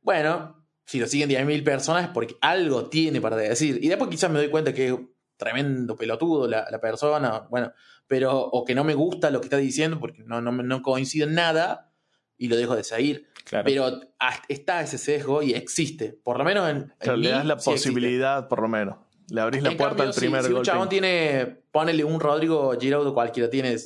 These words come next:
Speaker 1: doscientos
Speaker 3: <laughs>
Speaker 1: seguidores, y no te doy dos pesos, man.
Speaker 3: Claro.
Speaker 1: <laughs> A no ser que la pegues muy bien con un hilo o con algo que hiciste, y bueno, está.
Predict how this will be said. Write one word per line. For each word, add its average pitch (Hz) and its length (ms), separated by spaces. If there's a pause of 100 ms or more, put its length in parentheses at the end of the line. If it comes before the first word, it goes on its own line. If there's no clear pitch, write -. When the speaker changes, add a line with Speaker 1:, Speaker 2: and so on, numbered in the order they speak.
(180)
Speaker 1:
doscientos 151 360
Speaker 3:
<laughs> - 20
Speaker 1:
seguidores, 147 540 (760)
y 160 280
no 139 140
te 151 80
doy 139 140
dos 135 120
pesos, 151 300
man. 117 180
Speaker 3:
Claro. - 420 (420)
Speaker 1:
<laughs> 151 160
A 143 160
no 175 80
ser 190 200
que 180 120
la 151 140
pegues 156 280
muy 190 240
bien 180 260
con 160 180
un 160 140
hilo 175 440
o 131 220
con 123 200
algo 165 380
que 127 80
hiciste, 156 440
y 143 40
bueno, 147 240
está. - 380